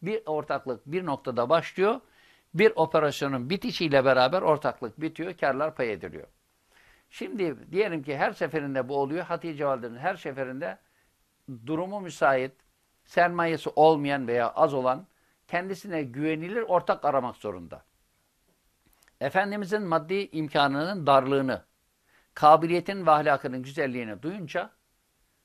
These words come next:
acaba devamlı bir ortak olabilir mi diye düşünüyor. Ve Peygamber Efendimiz hem sermayesini teslim ediyor, hem de yanına ahlakına güvendiği, kendisine son derece iyilikleri sebebiyle bağlı olan Meysere'yi veriyor.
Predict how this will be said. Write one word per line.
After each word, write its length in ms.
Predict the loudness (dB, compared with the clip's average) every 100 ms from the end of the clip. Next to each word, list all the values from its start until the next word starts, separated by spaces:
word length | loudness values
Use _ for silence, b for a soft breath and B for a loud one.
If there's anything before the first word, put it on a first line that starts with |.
| _ _ -2
acaba 500 | 0 2 2 2 0
devamlı 420 | 0 0 -2 -4
bir 140 | -4 -4
ortak 420 | -4 0 -2 -4 -4
olabilir 600 | 0 0 -2 -4 -4 -4
mi 260 | -6 -6
diye 320 | -2 0 -2 -4
düşünüyor. 480 | -10 -10 -8 -8 -10 -14 _ _ _ _ _ _ _ _ -4
Ve 140 | -2
Peygamber 500 | 0 0 0 -2 -2
Efendimiz 400 | -4 -4 -6 -6
hem 180 | -8 -8
sermayesini 680 | -4 -4 -2 -6 -8 -12 -10
teslim 360 | -8 -8 -10 -14
ediyor, 320 | -12 -12 -14 _ _ _ _ _ _
hem 280 | -8 -6
de 60 | -4
yanına 580 | -2 -2 -2 -2 -2 -6 _ _ _ _ _ B B B
ahlakına 600 | 6 8 6 6 2 0
güvendiği, 640 | 0 0 0 2 0 0 -6 _ _ _ _ _
kendisine 520 | 2 2 0 -6 -6
son 280 | -4 -4 -2
derece 380 | -2 -2 -2 -4
iyilikleri 560 | -4 -4 -6 -4 -4 -4
sebebiyle 640 | -6 -6 -6 -6 -6 0
bağlı 260 | 2 2
olan 260 | 0 -2 -4
Meysere'yi 640 | -4 -8 -6 -4 -2 -2
veriyor. 460 | -2 -4 -8 -18 _